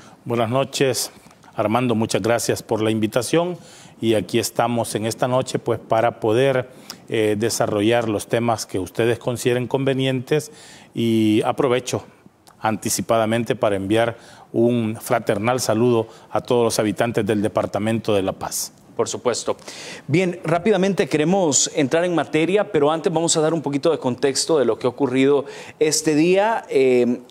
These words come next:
Speaker 2: hay una negativa de la oposición por recusar a algunos diputados, entre ellos Rodolfo Parker y Yancy Urbina,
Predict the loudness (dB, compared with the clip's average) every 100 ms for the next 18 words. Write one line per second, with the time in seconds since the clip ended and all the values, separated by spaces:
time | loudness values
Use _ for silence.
0 | -2 2 2 4 2 2 0 0 2 4
1 | 2 2 0 -2 -2 0 2 2 2 -2
2 | -4 -2 -2 -2 -2 0 0 0 -4 -14
3 | -16 -4 0 2 0 -2 -6 -2 0 2
4 | 0 -2 0 2 2 0 -4 -4 -2 0
5 | 2 2 2 0 -2 -2 -2 0 -2 -2
6 | -6 -2 0 0 -2 0 0 0 2 2
7 | 2 -2